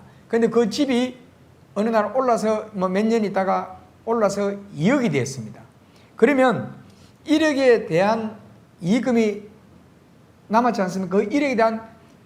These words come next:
구십 프로를 세금을 빼앗아 가겠다는 겁니다. 저게 사회주의지 뭡니까? 저는 이재명이를 대통령 후보로 만든다? 그러면 국민의 자유민주주의에서 국민의 재산권이 누가 보장을 하겠습니까?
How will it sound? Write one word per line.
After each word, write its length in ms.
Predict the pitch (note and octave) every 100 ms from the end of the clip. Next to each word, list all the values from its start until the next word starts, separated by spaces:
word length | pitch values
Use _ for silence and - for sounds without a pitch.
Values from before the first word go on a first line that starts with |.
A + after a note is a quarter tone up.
| -
구십 340 | E4+ E4 F4
프로를 340 | C4+ B3+ A#3+ A3
세금을 520 | - F#3+ D4 C#4 G3+
빼앗아 280 | G#3 G#3 F3+
가겠다는 400 | C3 B2+ B2 A2+
겁니다. 300 | A2 G#2+ - - - -
저게 220 | B3+ C#4+
사회주의지 640 | A3 G3 B3+ B3 C#4 B3+
뭡니까? 560 | G3 C#3 E3 C3 B2 - - - -
저는 440 | C4+ D#4+ D#4 C#4+
이재명이를 640 | F#3 G3 B3+ B3 A#3 A3 A3
대통령 400 | F3+ A#3 A#3 G#3+
후보로 200 | C4 G3
만든다? 560 | F3+ F#3 F#3 F#3 - - - - - - - - - -
그러면 340 | C#4+ D4 A3
국민의 720 | C4+ D#4+ D#4+ D4 C4+ A3+ - - - -
자유민주주의에서 1300 | C4 D4+ C#4+ D4 C4+ A3 A3+ G3 A3+ B3 A2 - - - -
국민의 420 | C#4+ D4+ C#4+ C4+
재산권이 600 | C#4 C#4 A#3+ G#3+ G3 G3+
누가 180 | G#3+ C4
보장을 300 | G3 G3 D3
하겠습니까? 560 | C3 C3 A#2+ A2+ -